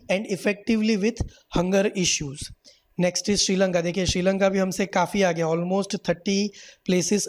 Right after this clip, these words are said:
ahead of us। Then नेपाल हमसे आगे है, बांग्लादेश हमसे आगे है,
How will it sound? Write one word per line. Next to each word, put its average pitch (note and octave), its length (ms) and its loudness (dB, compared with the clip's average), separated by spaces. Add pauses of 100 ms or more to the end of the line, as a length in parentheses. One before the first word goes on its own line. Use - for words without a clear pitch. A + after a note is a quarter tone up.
ahead F3 260 2
of F#3 160 2
us। G3+ 240 0 (420)
Then F3+ 120 2
नेपाल F3 540 2
हमसे G3 260 0
आगे F3+ 240 2
है, F#3 200 2
बांग्लादेश F3+ 600 2
हमसे F#3 260 0
आगे F3 240 2
है, F3 180 2